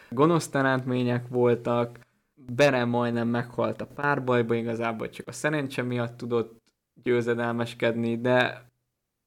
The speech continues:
akkor majd lehet lesz egy külön rész a Nauglamirról,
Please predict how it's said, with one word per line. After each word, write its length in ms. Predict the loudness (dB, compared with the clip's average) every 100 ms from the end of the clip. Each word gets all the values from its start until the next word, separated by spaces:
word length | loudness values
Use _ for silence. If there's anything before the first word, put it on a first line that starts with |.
| _
akkor 560 | -6 -6 0 2 2 0 -16 _ _ _ _ _ _ _ _ _ _ 0
majd 180 | 4
lehet 260 | 6 6 4
lesz 260 | 0 0 -4
egy 100 | -2
külön 340 | 0 0 2
rész 320 | 2 0 0
a 300 | -2 -2 -4 -14 -16 -4
Nauglamirról, 1080 | 2 2 2 0 -2 -4 -2 -4 -6 -10